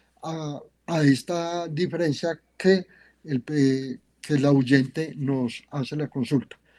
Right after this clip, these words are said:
Y con lo de Jesucristo, cuente con, con ese programa que lo hacemos más adelante. Eh, me recuerda, Alejandro, para que lo, lo publiquemos,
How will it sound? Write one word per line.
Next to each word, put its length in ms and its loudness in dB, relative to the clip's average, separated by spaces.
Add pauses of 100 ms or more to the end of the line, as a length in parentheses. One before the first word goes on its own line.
(240)
Y 200 6
con 200 0
lo 160 6
de 100 2
Jesucristo, 720 0 (100)
cuente 440 -2
con, 460 -6
con 180 -6
ese 160 -4
programa 440 -4
que 120 -10
lo 120 -2
hacemos 420 -4
más 220 -6
adelante. 480 -6 (520)
Eh, 240 6
me 160 2
recuerda, 920 2 (260)
Alejandro, 720 2 (400)
para 440 -2
que 400 -6
lo, 680 -4 (140)
lo 160 -8
publiquemos, 920 -2